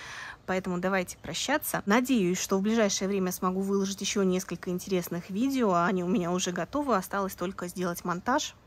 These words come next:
на чем я всегда спотыкаюсь, потому что монтаж — это самая сложная и долгая работа,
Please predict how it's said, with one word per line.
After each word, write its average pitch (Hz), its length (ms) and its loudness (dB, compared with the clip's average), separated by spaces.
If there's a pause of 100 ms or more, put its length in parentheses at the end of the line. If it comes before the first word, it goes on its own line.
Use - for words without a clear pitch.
(640)
на 196 120 -2
чем 180 160 -2
я 185 40 -2
всегда 180 240 -2
спотыкаюсь, 175 540 -4
потому - 200 -14
что - 120 -4
монтаж — 196 460 0
это 190 100 -8
самая 185 560 2 (880)
сложная 190 720 2
и - 140 -6
долгая 185 440 2
работа, 190 520 -2